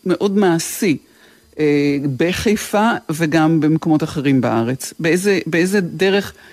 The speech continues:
יכולה הפעולה של הטכניון להוות, אה, דוגמה בשבילנו, המחשה של הכוונה של, אה,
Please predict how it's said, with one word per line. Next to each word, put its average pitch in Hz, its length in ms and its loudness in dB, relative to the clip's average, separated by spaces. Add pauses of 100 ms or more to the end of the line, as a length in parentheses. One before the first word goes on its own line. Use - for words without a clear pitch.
(140)
יכולה 175 420 0
הפעולה 175 360 0
של 180 160 -4
הטכניון 165 640 2
להוות, 156 460 0
אה, 160 180 2 (380)
דוגמה 180 680 2
בשבילנו, 175 720 0
המחשה 185 520 -2
של 208 180 -4
הכוונה 139 500 -2
של, 135 300 -4
אה, 131 120 -2